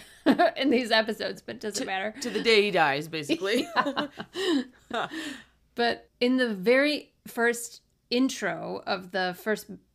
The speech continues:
Speaker 1: Mandalore arc episode in season two, they said that Obi-Wan is reunited with an old friend, and then they show the Duchess of Mandalore, and I was like, <gasps> "Is this gonna be a love story?"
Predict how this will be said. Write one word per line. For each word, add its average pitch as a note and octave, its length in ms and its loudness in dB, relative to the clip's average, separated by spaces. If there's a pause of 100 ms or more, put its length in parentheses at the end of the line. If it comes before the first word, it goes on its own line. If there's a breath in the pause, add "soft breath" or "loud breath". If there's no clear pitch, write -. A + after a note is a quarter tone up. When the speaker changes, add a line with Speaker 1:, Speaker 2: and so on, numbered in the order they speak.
(160)
Speaker 1:
Mandalore G3+ 640 -2
arc G3+ 320 -2
episode F#3 460 -6
in E3 60 -10
season F#3 320 -8
two, F#3 340 -4 (240 loud breath)
they A#3 160 2
said C4+ 380 4
that - 240 -2 (200)
Obi-Wan C4+ 320 0
is G3+ 220 0
reunited B3 640 2
with G3+ 160 -4
an G#3 100 -2
old A3 320 2
friend, F3 480 2
and G3+ 160 -10
then G3+ 140 -4
they G3+ 100 -4
show G3+ 220 -4
the G3 120 -10
Duchess G3+ 380 -6
of G3+ 60 -10
Mandalore, G3+ 420 0
and A3 100 0
I A#3+ 120 6
was A#3+ 100 -2
like, A3+ 300 4 (280 loud breath)
<gasps> - 320 -18
"Is - 140 4
this E4 220 -2
gonna D5+ 200 4
be A#4+ 120 6
a - 80 6
love A#3 380 6
story?" C5+ 1200 2